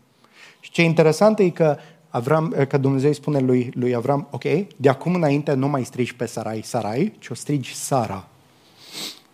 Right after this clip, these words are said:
Dumnezeu corectează slăbiciunile lui Avram.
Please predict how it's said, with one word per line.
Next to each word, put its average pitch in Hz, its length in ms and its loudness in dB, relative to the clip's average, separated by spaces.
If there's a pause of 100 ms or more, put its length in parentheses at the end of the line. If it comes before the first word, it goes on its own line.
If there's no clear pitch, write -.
(1500)
Dumnezeu 135 480 2
corectează 139 760 -2
slăbiciunile 110 800 -8
lui 107 220 -12
Avram. 113 360 -16